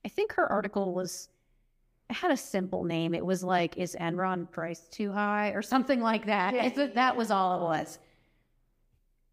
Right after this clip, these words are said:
Speaker 1: And she had become interested in Enron's financial situation after Chanos recommended she examine the company's ten K report. Her investigation uncovered unusual transactions,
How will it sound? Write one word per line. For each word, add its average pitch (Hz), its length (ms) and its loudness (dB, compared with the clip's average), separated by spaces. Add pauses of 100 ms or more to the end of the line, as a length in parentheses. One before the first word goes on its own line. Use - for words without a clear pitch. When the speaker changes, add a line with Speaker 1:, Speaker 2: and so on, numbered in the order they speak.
(640)
Speaker 1:
And 190 300 0
she 247 220 -2
had 214 120 0
become 202 380 -2
interested 190 540 -4
in 170 100 0
Enron's 175 460 0
financial 214 440 0
situation 175 600 -4
after 156 320 0
Chanos 185 500 -2
recommended 175 520 -2
she 208 160 -2
examine 185 420 0
the 208 60 -2
company's 180 420 -2
ten - 280 -4
K 392 200 -2
report. - 380 -2 (1120)
Her 220 180 2
investigation 190 760 2
uncovered 190 640 0
unusual 175 580 -2
transactions, 196 840 0